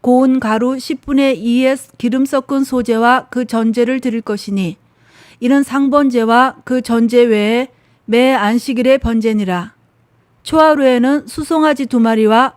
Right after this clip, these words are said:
순양 한 마리와 일 년 되고 흠 없는 순양 일곱 마리로 여호와께 번제를 드리되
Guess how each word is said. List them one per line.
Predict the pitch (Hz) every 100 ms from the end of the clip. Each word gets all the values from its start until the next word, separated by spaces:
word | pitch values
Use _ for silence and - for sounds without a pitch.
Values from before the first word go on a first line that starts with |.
| _ -
순양 | 302 285 294 294
한 | 269
마리와 | 247 233 214 196 175 - _ _ _ _ -
일 | 247
년 | 277 262
되고 | 240 233 254 254
흠 | 254 294
없는 | 285 262 262 277
순양 | 262 - 269 262 277 285 -
일곱 | 240 262 285
마리로 | 277 240 226 226 269 - _ -
여호와께 | 233 233 226 240 240
번제를 | 233 220 226 247 247
드리되 | 220 202 190 180